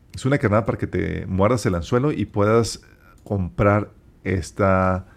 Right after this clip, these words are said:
eh, herramienta que te va a llevarnos a la, a la tiranía.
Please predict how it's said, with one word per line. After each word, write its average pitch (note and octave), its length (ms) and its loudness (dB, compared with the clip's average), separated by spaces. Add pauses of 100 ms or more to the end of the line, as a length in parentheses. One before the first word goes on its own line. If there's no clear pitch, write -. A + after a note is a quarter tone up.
(520)
eh, E2 500 -2
herramienta F2+ 400 -2
que G#2 120 -4
te - 360 -6
va E2 120 -2
a - 20 2
llevarnos F2+ 380 -2
a - 20 -4
la, E2 220 -6
a F2+ 80 -6
la D#2+ 140 -6
tiranía. E2 520 -10